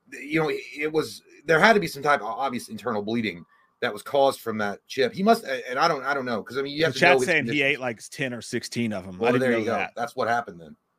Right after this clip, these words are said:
Speaker 2: That makes, that makes a lot more sense. Jesus Christ, man, that's
Speaker 1: <coughs>
Speaker 2: awful. That's
Speaker 1: I thought he just had one.
Speaker 2: Gotta be
Speaker 1: Well, those
Speaker 2: careful.
Speaker 1: articles are so fucking misleading. 'Cause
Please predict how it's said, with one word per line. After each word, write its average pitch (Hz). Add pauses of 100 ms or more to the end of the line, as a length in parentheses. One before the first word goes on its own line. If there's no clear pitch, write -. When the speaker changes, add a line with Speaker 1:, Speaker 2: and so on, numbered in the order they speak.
(100)
Speaker 2:
That 120
makes, 107
that 117
makes 117
a 110
lot 107
more 101
sense. 104
Jesus 127
Christ, 98
man, 95
that's -
Speaker 1:
<coughs> -
Speaker 2:
awful. 92
That's 123
Speaker 1:
I 151
thought 196
he 143
just 135
had 120
one. 131
Speaker 2:
Gotta 170
be 180
Speaker 1:
Well, 202
those 220
Speaker 2:
careful. 202
Speaker 1:
articles 147
are 110
so 127
fucking 123
misleading. 104
'Cause -